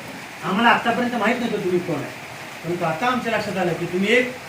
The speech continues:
या जगाचं कल्याण करणारे एक महान असे नेता आहात. आम्हाला या भारतातून आमच्या देशामध्ये जाताना या भारतातून आम्हाला काहीतरी तुमच्याकडून आम्हाला मिळालं पाहिजे, जेणेकरून आम्ही तिथे गेल्यानंतर आमच्या देशातल्या लोकांना सांगू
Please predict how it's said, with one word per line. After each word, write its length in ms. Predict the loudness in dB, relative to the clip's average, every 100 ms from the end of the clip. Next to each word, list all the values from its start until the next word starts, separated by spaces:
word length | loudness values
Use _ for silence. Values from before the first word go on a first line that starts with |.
| -4
या 80 | -2
जगाचं 400 | 0 0 -2 -4
कल्याण 320 | -4 -2 -2
करणारे 320 | -2 -4 -4
एक 100 | -4 -4
महान 280 | -6 -2 -2
असे 180 | -2 -4
नेता 280 | -4 0
आहात. 160 | 0 0 -4 -12 -12 -14 -2
आम्हाला 460 | 4 6 8 6 2 -6 -12 -6 4
या 180 | 6 6
भारतातून 580 | 4 0 2 2 2
आमच्या 260 | 2 0 2
देशामध्ये 520 | 2 2 0 -2 -2
जाताना 420 | -4 -4 -4 -4 -6 -10 -14 -14 -8 0
या 80 | 2
भारतातून 520 | 2 0 2 2 4
आम्हाला 220 | 4 4
काहीतरी 420 | 4 2 6 6 6 0 -10 -14 -14 -14 -4
तुमच्याकडून 500 | 0 0 0 -2 -4
आम्हाला 200 | -4 -4
मिळालं 260 | -4 -4 -4
पाहिजे, 440 | -6 -8 -10 -12 -14 -14 -14 -4
जेणेकरून 300 | 0 2 4
आम्ही 240 | 4 4 2
तिथे 180 | 2 2
गेल्यानंतर 440 | 4 4 2 4
आमच्या 300 | 4 4 2
देशातल्या 400 | 2 2 0 0
लोकांना 340 | 0 0 -2
सांगू 260 | 0 0 0